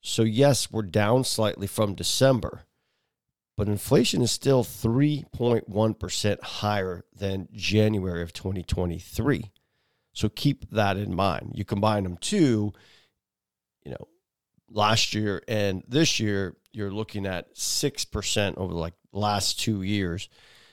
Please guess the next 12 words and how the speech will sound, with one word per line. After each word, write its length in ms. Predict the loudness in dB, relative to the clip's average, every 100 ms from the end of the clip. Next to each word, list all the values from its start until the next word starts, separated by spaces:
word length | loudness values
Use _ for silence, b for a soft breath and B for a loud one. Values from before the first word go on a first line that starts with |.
| b -4
And 140 | 2
that's 200 | 2 4
why 180 | 4 4
this 260 | 2 0
number 480 | 2 2 2 2 0
and 120 | -2 0
everything 480 | 0 0 -2 -2 -2
that 120 | -4
we 120 | -6
talk 320 | -2 -2 -2
about, 380 | -4 -4 -4 -6 _ _ _ _ _ _ _ _ -20 -16 -4
uh, 380 | 0 2 2